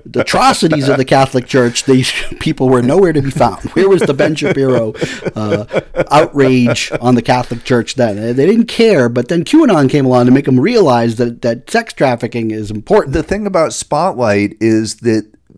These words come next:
Speaker 2: uh, they didn't go out and kill the priest,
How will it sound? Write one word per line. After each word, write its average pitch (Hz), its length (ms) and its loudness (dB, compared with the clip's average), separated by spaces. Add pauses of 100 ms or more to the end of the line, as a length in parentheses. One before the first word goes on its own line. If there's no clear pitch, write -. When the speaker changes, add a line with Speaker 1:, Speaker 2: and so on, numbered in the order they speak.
(160)
Speaker 2:
uh, 107 340 0
they 113 160 -2
didn't 131 320 -4
go 120 260 0
out 110 280 0
and 104 240 -8
kill 131 320 -2
the 98 120 -8
priest, - 580 -10